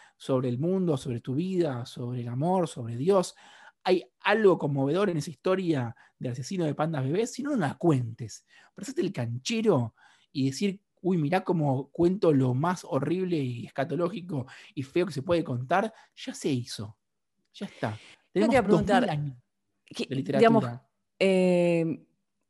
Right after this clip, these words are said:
Speaker 2: qué tiene que tener una historia para que sea interesante ser contada o para, para que valga la pena? Esto que decís, no, no el simple hecho de transgredir por transgredir, no por cumplir con un personaje, te pusiste el personaje de transgresor, de disruptivo, bueno, tengo que cumplir con eso y salgo.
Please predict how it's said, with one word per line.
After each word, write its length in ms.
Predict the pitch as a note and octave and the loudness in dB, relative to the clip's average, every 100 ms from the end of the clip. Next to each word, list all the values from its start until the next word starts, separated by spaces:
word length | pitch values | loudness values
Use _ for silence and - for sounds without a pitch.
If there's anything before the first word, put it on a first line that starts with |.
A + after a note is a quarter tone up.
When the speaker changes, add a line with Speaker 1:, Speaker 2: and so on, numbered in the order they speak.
| _ | _
Speaker 2:
qué 140 | - C#4 | -4 0
tiene 160 | E4 C4+ | 4 4
que 60 | |
tener 100 | G3 | 4
una 80 | G#3+ | 2
historia 600 | G#3 - G3 G3 E3 D3+ | 2 2 2 4 4 4
para 360 | D3 C#3+ C#3 B2+ | 2 0 -2 -4
que 100 | D3+ | -6
sea 100 | D3 | -4
interesante 440 | D#3 D3 C#3+ D3+ D3 | -4 -4 -2 -4 -4
ser 200 | D#3 C#3 | -6 -4
contada 500 | C#3 C3+ C3+ B2+ B2 | -2 -2 -2 -4 -4
o 60 | |
para, 200 | B2 C3+ | -2 -2
para 200 | C3+ C#3 | 0 -2
que 120 | - D3+ | 2 2
valga 220 | D#3+ D3+ | 4 4
la 120 | C#3 | 2
pena? 420 | C#3 B2 B2+ - _ _ _ _ _ _ _ | 0 -2 -6 -12 _ _ _ _ _ _ _
Esto 160 | - F3 | 0 4
que 60 | D#3 | 4
decís, 220 | D#3 D3 | 4 4
no, 100 | F#3+ - | 4 2
no 100 | G3+ | 0
el 60 | G#3+ | 2
simple 200 | A#3+ G#3 | 2 2
hecho 160 | G3+ G#3+ | 2 2
de 80 | |
transgredir 460 | E3 D#3 D#3 D#3 D#3+ | 4 2 4 2 4
por 140 | D#3+ | 2
transgredir, 460 | C3 C3+ C3+ C3 B2 | 2 -2 -2 -2 -2
no 120 | B2+ | -2
por 120 | D3 C#3+ | -2 -2
cumplir 220 | C3+ D3 | -2 0
con 100 | D3 | 0
un 100 | C3+ | 0
personaje, 420 | C#3 - C#3 D3 | -2 -4 -2 -2
te 80 | C#3 | -2
pusiste 220 | C#3+ C#3+ | -4 -2
el 60 | D3 | -2
personaje 400 | C3+ D3 C#3+ D3+ | -2 -2 0 0
de 80 | C#3 | 0
transgresor, 480 | C#3 C#3 C3 D3 | -2 -2 -2 -2
de 60 | C#3 | -2
disruptivo, 600 | C3 C3+ C3 - D3 D3 | -4 -6 -6 -2 0 0
bueno, 180 | B2+ B2 | -2 -4
tengo 120 | C3 | -6
que 20 | B2+ | -6
cumplir 180 | B2 C#3 | -6 -6
con 120 | C3 | -6
eso 160 | C3+ C3 | -6 -8
y 40 | |
salgo. 540 | - B2+ C3 C3 A#2+ | -4 -4 -4 -6 -10